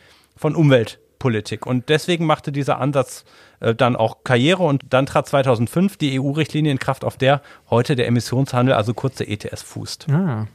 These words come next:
Speaker 2: okay. Und ich mach's mir jetzt mal einfach und stell eine Gemeinsamkeit fest.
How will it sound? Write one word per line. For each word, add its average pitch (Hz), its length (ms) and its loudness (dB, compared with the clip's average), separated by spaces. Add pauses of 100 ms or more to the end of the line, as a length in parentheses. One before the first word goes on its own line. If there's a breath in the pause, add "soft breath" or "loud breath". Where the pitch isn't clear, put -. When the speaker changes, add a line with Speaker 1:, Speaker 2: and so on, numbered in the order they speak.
(160)
Speaker 2:
okay. 139 380 0 (880 loud breath)
Und 180 140 0
ich - 100 -4
mach's 180 220 2
mir 185 80 4
jetzt 170 160 0
mal 147 180 4
einfach 123 420 -2
und 147 160 -2
stell 160 260 0
eine 151 280 2
Gemeinsamkeit 120 720 -2
fest. - 340 -12